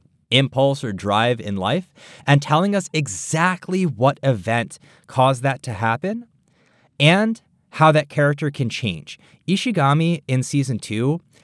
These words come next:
takes it upon himself to start changing himself, and I think that was a beautiful moment with the cheerleading club or whatever the fuck it was. And then when we get to season three,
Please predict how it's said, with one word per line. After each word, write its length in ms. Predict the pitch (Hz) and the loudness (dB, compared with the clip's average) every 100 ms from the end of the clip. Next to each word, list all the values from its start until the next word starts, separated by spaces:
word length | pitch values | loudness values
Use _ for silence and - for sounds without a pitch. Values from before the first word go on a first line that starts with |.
| _ | _
takes 280 | - 180 - | 0 0 2
it 60 | 214 | 0
upon 360 | 180 - 160 | 0 0 2
himself 800 | 139 143 120 - - 127 131 104 | 4 2 0 -4 -2 4 4 2
to 100 | - | -6
start 240 | 107 117 98 | -4 -4 -4
changing 300 | - 104 113 | -6 -6 -6
himself, 380 | 117 - 143 143 | -6 -2 -4 -2
and 60 | 120 | -2
I 40 | |
think 140 | 123 | -2
that 80 | 175 | -4
was 120 | 120 | -4
a 60 | - | -8
beautiful 600 | - 92 110 147 143 120 | -8 -4 0 0 0 -2
moment 480 | 95 95 127 202 - - - - | -2 -2 -4 -6 -12 -20 -20 -2
with 380 | 107 127 - | 2 2 0
the 560 | - 98 110 110 107 104 - - | -8 -2 0 2 0 -4 -10 -18
cheerleading 480 | - 107 113 131 135 | -10 -4 -2 -2 -4
club 260 | - 131 135 | -4 -4 -4
or 40 | |
whatever 180 | 123 120 | -6 -6
the 80 | 131 | -8
fuck 220 | - 127 | -6 -6
it 80 | 127 | -4
was. 280 | 147 143 - _ _ _ - - - - _ _ _ - | -6 -8 -16 _ _ _ -20 -20 -20 -20 _ _ _ 2
And 140 | 147 | 4
then 160 | 165 208 | 6 4
when 140 | 226 | 2
we 80 | 208 | 2
get 200 | 165 170 | 2 0
to 100 | 165 | -2
season 460 | 147 - 143 143 123 | -4 -2 -2 0 -2
three, 460 | - 104 123 180 | -2 -2 0 -2